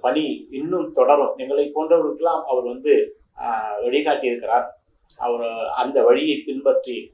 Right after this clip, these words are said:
நாங்களும், ஆ, இந்த ப-, ஆ, இந்த செயலை தொடர்ந்து முன்னெடுப்பதற்கான பெரிய வாய்ப்பாக, ஆ, இ-, இருக்கும் என்பதை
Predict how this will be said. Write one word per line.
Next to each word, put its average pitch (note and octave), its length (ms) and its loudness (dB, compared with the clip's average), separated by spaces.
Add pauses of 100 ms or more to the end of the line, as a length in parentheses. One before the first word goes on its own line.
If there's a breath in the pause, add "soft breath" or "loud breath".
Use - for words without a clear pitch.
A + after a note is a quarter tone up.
நாங்களும், D3+ 680 2 (460)
ஆ, C3 140 4
இந்த A#2+ 260 -2
ப-, B2+ 280 -2
ஆ, - 200 0
இந்த A#2+ 280 -2
செயலை B2+ 600 4
தொடர்ந்து C3 480 2
முன்னெடுப்பதற்கான C3 840 -2 (280)
பெரிய C3+ 420 0
வாய்ப்பாக, B2+ 720 -4 (300)
ஆ, A#2+ 80 -8
இ-, A#2+ 680 -10
இருக்கும் B2+ 540 -4 (180)
என்பதை A2+ 540 -2